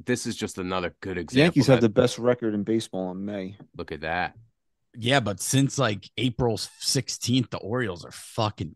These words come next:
Speaker 1: Yeah,
Speaker 3: killing
Speaker 1: Orioles,
Speaker 3: it, dude.
Speaker 1: Orioles have been great. The Rays are,
Speaker 2: It's
Speaker 1: uh,
Speaker 2: gonna be
Speaker 1: beating
Speaker 2: an
Speaker 1: up
Speaker 2: interesting
Speaker 1: the
Speaker 2: series.
Speaker 1: Blue Jays tonight.
Speaker 2: Baltimore's coming in here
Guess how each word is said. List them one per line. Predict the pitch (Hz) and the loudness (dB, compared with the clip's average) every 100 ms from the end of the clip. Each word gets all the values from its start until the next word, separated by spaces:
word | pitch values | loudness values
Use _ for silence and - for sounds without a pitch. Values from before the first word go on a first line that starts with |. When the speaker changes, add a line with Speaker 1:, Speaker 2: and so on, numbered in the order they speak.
| - - - | -14 -14 -8
Speaker 1:
Yeah, | 85 127 | -4 -2
Speaker 3:
killing | 95 | -2
Speaker 1:
Orioles, | 82 85 82 | -4 -6 -6
Speaker 3:
it, | - - | -8 -10
dude. | - | -4
Speaker 1:
Orioles | 90 95 90 | -2 -2 -4
have | - | -6
been | 90 87 | -10 -6
great. | 90 87 85 | -2 -2 -2
The | 87 | -4
Rays | 82 87 85 | -2 -2 -2
are, | 82 80 | -6 -4
Speaker 2:
It's | - - | -4 -4
Speaker 1:
uh, | 80 80 | -6 -2
Speaker 2:
gonna | |
be | 135 135 | 0 4
Speaker 1:
beating | 143 | 6
Speaker 2:
an | 147 | 8
Speaker 1:
up | 147 | 6
Speaker 2:
interesting | 147 131 123 | 2 4 2
Speaker 1:
the | |
Speaker 2:
series. | - 139 143 98 | 4 4 6 6
Speaker 1:
Blue | 95 | 4
Jays | 92 87 95 101 | 2 0 -2 -6
tonight. | - 87 82 | -10 4 4
Speaker 2:
Baltimore's | 87 110 107 | 4 4 2
coming | - 117 113 | 4 4 6
in | 120 120 | 4 2
here | 104 - 101 | -2 -6 -8